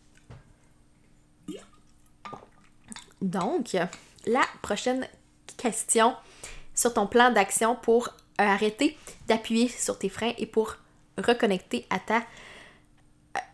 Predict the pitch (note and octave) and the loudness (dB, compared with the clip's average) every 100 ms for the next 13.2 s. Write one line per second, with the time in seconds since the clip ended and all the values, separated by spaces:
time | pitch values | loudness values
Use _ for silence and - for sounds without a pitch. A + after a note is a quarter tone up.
0 | _ - C4 C4 A3 D4 B3 C4+ A3 G#3 | _ -2 2 4 4 4 0 0 0 2
1 | G#3 G3 G3 A3+ A#3 - F#3+ - - F#3 | 2 4 6 4 4 -2 -4 -4 0 2
2 | D4 A3+ G3 - - _ _ _ _ _ | 4 4 2 -6 -20 _ _ _ _ _
3 | - - A3+ G#3 G#3 - - - D4 D#4 | -8 0 2 4 2 -4 -6 2 4 6
4 | A3 F#3 G#3 G3 F#3+ C4 C#4 - G#3 - | 4 4 2 2 4 2 2 -6 -4 0
5 | B3+ B3+ - G#3+ A3 - _ _ _ G3 | 0 0 2 2 2 -4 _ _ _ 2
6 | A#3 A#3+ B3 - - G#3 G3 F#3 - A#3 | 4 6 4 0 -2 -2 0 -2 -2 0
7 | F#3+ F#3+ - - G3+ G3+ - F3+ F3+ A#3+ | -2 -4 -8 -4 -4 -2 0 0 2 2
8 | D#4+ - G#3+ G#3 G#3+ - - A#3 B3+ - | 4 4 0 2 2 2 0 2 4 2
9 | G3 F#3 G#3 F#3+ F#3+ - D#4 G4 - F#3+ | -8 2 4 4 2 2 2 2 2 0
10 | F#3 - - - - - - - A3 - | 0 -10 -18 -14 -16 -16 -4 -2 0 0
11 | G4+ G3+ F#3 G3 - - - D4 C#4 G#3 | 4 4 4 2 0 -2 -2 0 2 2
12 | G3 G#3+ A3 G3 - F#3 - - G#3+ A#3 | 0 0 0 0 -2 -2 -2 -4 0 2
13 | C4+ | 2